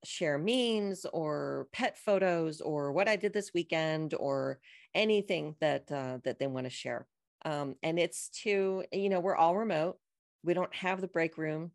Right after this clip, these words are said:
to go to and, and run into each other, you know, during lunch or, you know, pass each other in the hallway and chit chat. So this is where we can go and get that team interaction and feel like we are a team and not just individuals all sitting behind our, our computers alone in our houses.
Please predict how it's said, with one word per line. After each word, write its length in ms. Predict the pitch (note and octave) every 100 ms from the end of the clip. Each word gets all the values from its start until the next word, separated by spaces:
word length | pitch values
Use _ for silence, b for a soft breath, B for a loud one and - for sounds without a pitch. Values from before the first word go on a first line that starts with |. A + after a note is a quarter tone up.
| -
to 140 | E3
go 180 | D#3+ C#3+
to 300 | - D#3 D3+
and, 180 | D#3 D3
and 160 | C#3
run 160 | C#3 C#3+
into 240 | D3 -
each 160 | D#3+ -
other, 420 | C#3+ D3 D3+ D3+ -
you 100 | C#3+
know, 140 | C3+
during 260 | D3 D3+ C#3
lunch 380 | C3+ D3 -
or, 200 | C#3+ C#3 - -
you 100 | C#3
know, 60 | C3+
pass 280 | - B2+ -
each 120 | D#3+
other 120 | D3+
in 80 | D3+
the 80 | D#3
hallway 440 | D#3 C#3+ C#3+ D3+
and 100 | C#3
chit 180 | - -
chat. 280 | C#3 C#3 - B B -
So 140 | G#3
this 220 | F3+ G3
is 140 | G#3 G3
where 140 | F3
we 100 | E3
can 200 | E3 E3+
go 340 | D#3+ D3+ D#3 D3+ B B -
and 320 | D#3 D3 C#3 - _ - F#3
get 160 | F3 _
that 280 | D#3+ C#3 -
team 240 | - D#3+
interaction 680 | C#3+ C#3 B2+ B2+ - A#2+ A#2 -
and 260 | C3+ C3
feel 300 | - F#3 G#3
like 180 | D#3 C#3
we 140 | D3 C3
are 180 | C3+
a 60 | C3
team 320 | - D3+ B2+
and 120 | B2+
not 200 | C3+ C#3
just 380 | - D3 - - b b -
individuals 720 | F3+ E3+ D#3+ E3 E3 C#3 C#3
all 240 | D3+ D3+
sitting 340 | D3+ F3 D3+ D3
behind 380 | D3 D#3+ D3 C#3+
our, 240 | C#3 C#3
our 120 | C#3
computers 560 | C#3 C#3+ C3 D#3 C#3+ C3+
alone 320 | C3+ C3+ C#3
in 80 | C3
our 120 | A#2+
houses. 540 | A#2+ A#2 A#2 - B2+